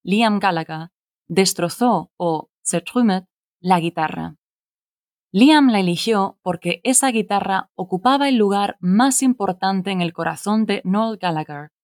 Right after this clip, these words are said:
weil diese Gitarre die Nummer eins in Noel Gallaghers Herz war. Y esta fue la gota que colmó el vaso, o el barril,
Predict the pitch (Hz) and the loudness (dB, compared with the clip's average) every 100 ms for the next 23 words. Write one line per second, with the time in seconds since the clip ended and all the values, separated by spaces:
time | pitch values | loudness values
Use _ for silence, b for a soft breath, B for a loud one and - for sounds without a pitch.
0 | _ _ _ _ _ 185 170 202 247 240 | _ _ _ _ _ 0 2 2 2 0
1 | 196 185 190 190 196 196 - 165 165 247 | -4 -2 0 0 0 -4 -6 -2 2 6
2 | 262 - 196 196 196 - - 165 156 214 | 6 4 0 -2 -2 -4 -6 -4 0 2
3 | 247 226 190 185 185 175 - - 226 202 | 2 0 -4 -4 -4 -6 -6 -6 -4 -4
4 | - - 151 151 _ _ _ _ _ _ | -6 -8 -10 -10 _ _ _ _ _ _
5 | _ _ _ _ - 220 285 - 262 220 | _ _ _ _ 2 4 4 0 -2 0
6 | 202 175 185 208 208 202 180 180 165 175 | 2 2 0 -2 -6 -6 -6 -2 0 2
7 | 233 214 226 247 - 156 - - 180 170 | 4 4 2 2 -2 -8 -10 -2 0 2
8 | 170 240 202 147 | 0 0 -2 -6